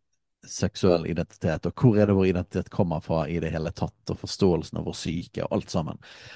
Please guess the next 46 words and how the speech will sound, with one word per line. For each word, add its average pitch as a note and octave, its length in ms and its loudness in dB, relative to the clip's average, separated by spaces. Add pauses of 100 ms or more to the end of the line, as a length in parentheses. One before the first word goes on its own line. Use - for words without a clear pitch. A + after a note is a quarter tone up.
(160)
At, - 220 -8 (100)
at, - 240 -6
eh, D#2+ 300 -2 (260)
alle G2 360 4
disse F#2 340 2 (100)
fire F#2 400 0
vi F#2 80 2
har F2 80 2
snakket E2+ 320 -6
om F2+ 80 -2
nå, F2+ 60 -2 (100)
de D#2+ 80 -2
har F2 140 0
laget, F2 420 -2 (1000)
de, A2+ 60 2
på G2+ 40 4
en A2+ 80 6
måte, A2+ 160 4
de, G#2+ 100 6
de G#2+ 160 4
begynner A2+ 320 6
med F#2+ 180 2
litt G2+ 120 0
sånn G2+ 100 -2
her, F2+ 240 0
ok, G#2 160 -2 (280)
Gud G#2 200 2
finnes G2+ 240 0
ikke, G2 240 2 (640)
la F#2 100 4
oss - 80 -4 (220)
prøve G2 340 4
å - 100 -10
forstå - 420 -2
verden, D#2 280 -2
og F#2 80 -4
så F#2+ 60 -4
prøver F2 260 0
de E2 80 -2
å - 60 -12
forstå E2+ 340 -2
verden E2 380 -4
fra, - 160 -8 (920)
eh, - 420 -6 (680)
forskjellige F2 540 0
utgangspunkt. - 680 -8